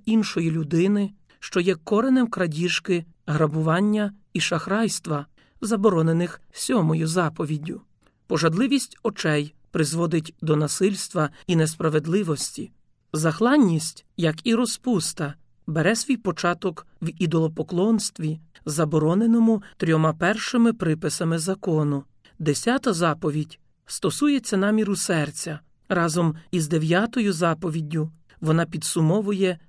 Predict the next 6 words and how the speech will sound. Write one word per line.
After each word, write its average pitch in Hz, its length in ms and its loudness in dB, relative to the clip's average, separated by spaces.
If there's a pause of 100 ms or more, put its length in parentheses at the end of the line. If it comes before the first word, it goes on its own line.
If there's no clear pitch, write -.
всі 175 360 -2
приписи 160 720 -2 (200)
закону. 151 720 -4 (360)
Йдеться 190 480 0
про 175 420 0
невпорядкованість 165 1300 0